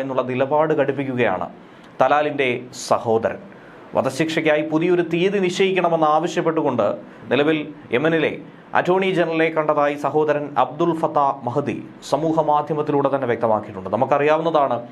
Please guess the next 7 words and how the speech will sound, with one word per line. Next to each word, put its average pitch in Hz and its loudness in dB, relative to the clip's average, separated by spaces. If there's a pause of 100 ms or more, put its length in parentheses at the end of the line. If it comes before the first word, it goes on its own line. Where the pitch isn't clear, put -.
(240)
ഈ 151 4
വിഷയവുമായി 180 2
ബന്ധപ്പെട്ട് 160 0
മധ്യസ്ഥ 170 -4 (100)
ചർച്ചകൾ 156 0 (120)
നടക്കുന്നതിനിടയിൽ 139 0 (440)
മഹദി 123 0